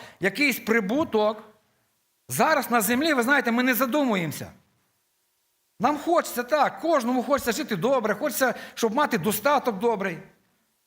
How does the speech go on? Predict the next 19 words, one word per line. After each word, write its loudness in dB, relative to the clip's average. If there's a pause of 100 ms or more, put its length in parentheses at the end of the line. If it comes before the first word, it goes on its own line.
(420)
Але 2
кінечний -2
результат: 0 (1120)
«Я 2
ніколи -2
не -4
знав -2
вас, -2 (840)
тих, 0 (520)
хто -12
чинить -8 (520)
беззаконня». -6 (1200)
Тому 0
хай 2
Бог -2
благословить 0
і 0
допоможе 0
нам 0